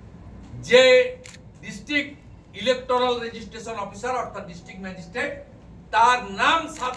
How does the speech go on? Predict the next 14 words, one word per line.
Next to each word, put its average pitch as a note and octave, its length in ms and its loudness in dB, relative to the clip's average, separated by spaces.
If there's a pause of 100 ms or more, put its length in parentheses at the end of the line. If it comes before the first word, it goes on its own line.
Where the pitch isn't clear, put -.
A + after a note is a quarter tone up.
(100)
সেকেন্ড A#3 400 -8
তুলেছেন, G#3 580 -4
যিনি G#3 240 -12
নিজে C4+ 400 0
বলেছেন, C#4 400 -4 (1040)
"আমার A#3+ 300 0
এপিক C4+ 380 -4
আছে, C4 260 0
আধার G#3 420 0
আছে, B3 200 -2
আমি A#3+ 160 -2
দুবার G3 320 -6
ভোট D#3+ 140 -8
দিয়েছি।" - 320 -18